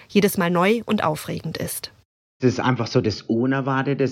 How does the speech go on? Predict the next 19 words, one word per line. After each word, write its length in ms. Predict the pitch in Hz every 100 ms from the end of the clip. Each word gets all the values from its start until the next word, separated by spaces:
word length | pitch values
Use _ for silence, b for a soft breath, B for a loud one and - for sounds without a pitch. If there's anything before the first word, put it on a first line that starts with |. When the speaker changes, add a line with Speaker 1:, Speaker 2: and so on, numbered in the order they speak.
| 113 98 -
Speaker 2:
in, 220 | 127 107
in, 340 | - 107 101 90
in 280 | 80 104 98
das, 300 | 92 - - - - -
ja, 220 | - 95
in 100 | 92
das 160 | 101 98
blaue 380 | - 90 107 117
Nass 420 | 92 90 98 -
zu 100 | -
springen 480 | 107 - 110 117 110
und 140 | 85
überhaupt 640 | 87 82 80 - 90 101 -
nicht 140 | -
zu 180 | - 78
wissen, 340 | 95 113 110
was 220 | 92 80
dort 220 | - 73 73
sein 580 | - 78 80 87 92